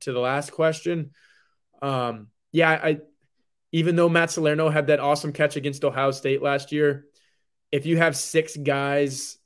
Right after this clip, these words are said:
and Tobias Merriweather is one of those that you run out there and you feel comfortable can make a, a big play, I don't think you see a whole lot of Matt Salerno against Ohio State. So that wide receiver rotation is gonna live in, like, the five to seven range for sure.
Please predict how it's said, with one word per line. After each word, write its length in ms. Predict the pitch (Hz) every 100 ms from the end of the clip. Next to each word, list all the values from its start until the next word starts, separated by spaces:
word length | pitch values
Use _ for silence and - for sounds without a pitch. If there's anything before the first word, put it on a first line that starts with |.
| -
and 100 | 135
Tobias 340 | 131 135 139
Merriweather 560 | 135 139 139 135 135 127
is 120 | 117
one 180 | 113 131
of 80 | 135
those 240 | 139 139
that 140 | 127 110
you 80 | 123
run 160 | 127
out 180 | 127 127
there 120 | 131
and 80 | 123
you 60 | 117
feel 180 | 131
comfortable 480 | 123 - 120 127 123
can 240 | 123 120 120
make 180 | 123
a, 80 | 120 - _
a 80 | 120
big 240 | - 120 -
play, 460 | - 120 123 123 - _ _ _ _
I 80 | -
don't 180 | 120 120
think 200 | 135 131
you 40 |
see 180 | 123 -
a 80 | 123
whole 200 | 123 120
lot 160 | 120 117
of 60 |
Matt 200 | 113 117
Salerno 480 | - 120 117 117 113
against 280 | 110 110 120
Ohio 260 | 110 110
State. 400 | 113 - 110 113
So 320 | - 120 107 107 _ _ _ -
that 160 | 151 175
wide 200 | 180 170
receiver 340 | 165 156 156
rotation 580 | 143 131 131 131 127 127
is 100 | 113
gonna 180 | 131 117
live 360 | 120 120 117
in, 100 | 113
like, 180 | 113 117
the 80 | 117
five 380 | - 117 113 110
to 80 |
seven 400 | 113 - 113 110
range 420 | 113 113 110 107 -
for 160 | -
sure. 380 | - - 53 -